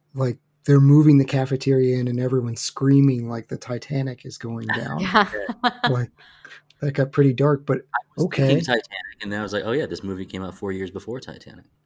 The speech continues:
Speaker 1: Yeah, James Cameron clearly stole from them, so
Speaker 3: We
Speaker 1: that
Speaker 3: know
Speaker 1: was it.
Speaker 3: this.
Speaker 1: Yep.
Speaker 3: Yeah, uh, I, I, I am thinking of,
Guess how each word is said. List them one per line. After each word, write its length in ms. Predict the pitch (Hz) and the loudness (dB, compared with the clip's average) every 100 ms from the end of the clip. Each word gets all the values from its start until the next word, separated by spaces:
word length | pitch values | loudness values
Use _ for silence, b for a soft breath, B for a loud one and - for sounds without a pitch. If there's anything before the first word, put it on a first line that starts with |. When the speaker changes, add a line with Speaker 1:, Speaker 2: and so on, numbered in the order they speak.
| _ | _
Speaker 1:
Yeah, 280 | 131 127 190 - | -6 -4 -6 -10
James 320 | - 120 127 | -6 -2 -2
Cameron 400 | - 139 139 147 | 0 0 2 0
clearly 420 | 143 131 123 135 139 | -2 -4 -2 -2 -2
stole 320 | - 123 120 | -4 -6 -8
from 220 | - 120 | -10 -12
them, 240 | 117 147 170 | -10 -10 -10
so 340 | - 107 107 _ _ _ - | -12 -14 -16 _ _ _ -8
Speaker 3:
We 120 | - | -4
Speaker 1:
that 20 | |
Speaker 3:
know 60 | 101 | -2
Speaker 1:
was 80 | 85 | -4
it. 40 | |
Speaker 3:
this. 180 | - - _ _ _ _ - | -8 -14 _ _ _ _ -12
Speaker 1:
Yep. 140 | 113 392 _ b b b b b b b _ _ 127 | -12 -12 _ b b b b b b b _ _ -6
Speaker 3:
Yeah, 260 | 170 170 | -4 -2
uh, 380 | 127 127 120 113 _ _ _ _ - | -4 -4 -4 -8 _ _ _ _ -12
I, 500 | - 143 123 139 143 | -8 -6 -4 -4 -4
I, 100 | 117 | -6
I 20 | |
am 140 | 131 135 | -6 -6
thinking 460 | - 131 131 117 | -6 -6 -6 -8
of, 340 | 110 104 101 | -6 -6 -8